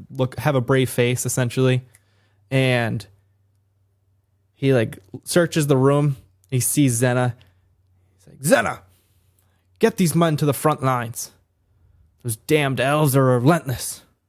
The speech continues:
She goes, "I've told you, Commander, I don't serve you. I'm only here to supply aid to the injured before moving on. I think it would also be wise of you to rethink your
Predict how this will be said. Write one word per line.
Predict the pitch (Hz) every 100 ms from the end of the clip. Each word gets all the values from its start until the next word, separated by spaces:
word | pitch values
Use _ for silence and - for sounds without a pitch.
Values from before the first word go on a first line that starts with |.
| _ _ _ _ _ _ _ _ _ _ _ _ _ _ _ _
She | - 117
goes, | 117 110 - - _ _ _ _ _ _
"I've | -
told | 175 156
you, | 127
Commander, | 123 127 127 127 127 -
I | _ _ _
don't | 123 175 -
serve | - 139 131 117
you. | 117 117 - _ _ _ _ _ _ _ -
I'm | 123
only | 165
here | 135 160 160
to |
supply | 151 - 143 139 147 -
aid | 127 131 127
to | 131
the | -
injured | 117 110 120 113 -
before | 107 123 123
moving | 120 123 131 127
on. | 120 117 -
I | - _ _ _ _ _ _ _ _ _ _
think | 247
it | 262
would | 208
also | 208 190
be | 175
wise | 123 160 165 139
of | 127
you | 131
to | 131
rethink | 127 156 185 - 170
your | 147